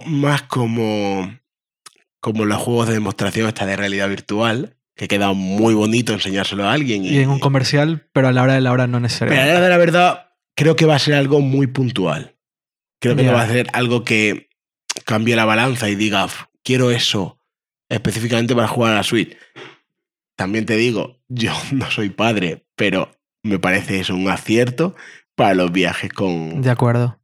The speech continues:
Speaker 1: con
Speaker 2: sí.
Speaker 1: los cha-, con
Speaker 2: De
Speaker 1: los
Speaker 2: acuerdo,
Speaker 1: chavales.
Speaker 2: de acuerdo. Bueno, y Zelda, eh, hace un momento dijiste que era uno de los mejores juegos de la década.
Speaker 1: Sí, mi-, a mí me pasa algo muy curioso. Yo no, no he sido nunca muy fan de, de, de los Zelda.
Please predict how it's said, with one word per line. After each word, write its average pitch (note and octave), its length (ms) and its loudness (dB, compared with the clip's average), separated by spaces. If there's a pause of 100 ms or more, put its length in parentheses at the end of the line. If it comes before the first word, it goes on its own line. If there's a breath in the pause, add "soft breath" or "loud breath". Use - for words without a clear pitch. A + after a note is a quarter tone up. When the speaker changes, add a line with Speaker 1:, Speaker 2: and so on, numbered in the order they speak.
Speaker 1:
con B3 140 -2
Speaker 2:
sí. F#3+ 40 0
Speaker 1:
los - 100 -6
cha-, E2 220 -8
con E2+ 140 -4
Speaker 2:
De - 60 0
Speaker 1:
los B2+ 80 2
Speaker 2:
acuerdo, B2+ 200 0
Speaker 1:
chavales. - 220 -6
Speaker 2:
de C#3 160 -4
acuerdo. C3 280 -2 (400 loud breath)
Bueno, E3 220 4
y F3+ 80 0
Zelda, C#3+ 600 4
eh, C3+ 680 2 (140)
hace D3+ 160 2
un F3+ 60 4
momento F#3 260 4
dijiste F3 200 4
que E3+ 100 2
era F3 100 6
uno F3+ 120 6
de E3 60 6
los D#3+ 80 6
mejores E3 380 4
juegos E3+ 280 4
de D#3+ 100 4
la B2+ 140 2
década. A#2+ 520 0
Speaker 1:
Sí, C3+ 360 0
mi-, D#3 340 0 (140)
a D3+ 120 0
mí F3+ 80 2
me A#3 60 2
pasa A3 180 0
algo A3 140 2
muy F3 120 2
curioso. A2 380 2
Yo C3 180 4
no, D3 500 2 (220)
no C3 100 -4
he A#2+ 40 -2
sido A#2+ 760 -2 (560)
nunca A#2+ 240 -4
muy G#2 160 -4
fan G#2+ 340 -2
de, F2 540 -2
de, D2 460 -6
de F#2+ 180 -6
los - 180 -4
Zelda. D#2 520 -4